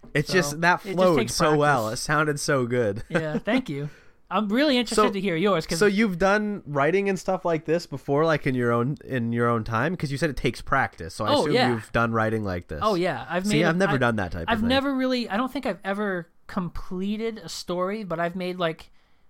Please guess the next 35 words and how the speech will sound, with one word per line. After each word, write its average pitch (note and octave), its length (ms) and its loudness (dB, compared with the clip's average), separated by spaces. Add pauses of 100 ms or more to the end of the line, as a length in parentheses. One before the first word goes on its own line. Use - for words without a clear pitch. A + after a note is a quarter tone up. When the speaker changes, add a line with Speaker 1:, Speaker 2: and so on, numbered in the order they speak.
(140)
Speaker 2:
um, C3+ 480 -8 (280)
story-based F3+ 760 -6
poems, D#3+ 640 -4
and D#3 160 -10
I've C#3+ 120 -10
started F#3+ 580 0
several, F3 460 -4
several E3 560 -4 (180)
stories D3+ 460 -6
and D3+ 60 -8
made, D3+ 140 -6
like, C#3 160 -8
several D3+ 300 -6
chapters, C#3+ 480 -6
but C#3 160 -8
I've C#3 120 -10
never C3 400 -10 (100)
Speaker 1:
I C#3+ 80 4
remember E3 320 4
reading C3 300 4
one A2 160 4
that G2 140 0
you G#2+ 60 -2
did G2 140 2
a F#2 40 0
while G2+ 280 2
ago. F#2 220 -2
It - 80 -8
was, F#2+ 140 -8
like, G2 260 -6
Atlas G#2 580 -2
or F2+ 80 -8
something F#2 460 -6
like F2 260 -8
that, D#2+ 320 -10